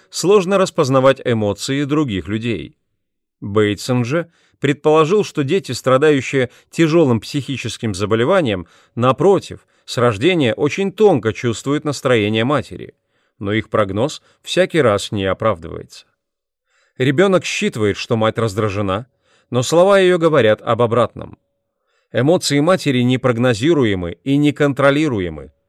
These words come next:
Она никогда не объясняет своих мотивов и действий. В результате ребенок оказывается в ситуации, когда каждый его выбор будет оценен как ошибочный. В такой ситуации – рано или поздно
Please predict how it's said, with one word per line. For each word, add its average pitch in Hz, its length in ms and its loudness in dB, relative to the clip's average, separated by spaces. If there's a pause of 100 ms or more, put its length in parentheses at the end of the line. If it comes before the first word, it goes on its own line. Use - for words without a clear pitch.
(280)
Она 143 260 2
никогда 180 600 0
не 113 120 0
объясняет 110 600 -2
своих 147 320 -2
мотивов 113 520 -6
и 117 80 -2
действий. 110 600 -6 (640)
В 101 100 -8
результате 98 680 -6 (420)
ребенок 165 440 0
оказывается 139 580 0
в - 60 -10
ситуации, 135 640 0 (200)
когда 139 340 2
каждый 131 500 0
его 95 220 -2
выбор 95 380 -4 (180)
будет 196 400 0
оценен 160 580 0
как - 320 -2
ошибочный. 120 840 -6 (540)
В - 100 -20
такой 123 300 2
ситуации – 120 760 -2 (220)
рано 180 320 2
или 143 120 4
поздно 147 480 0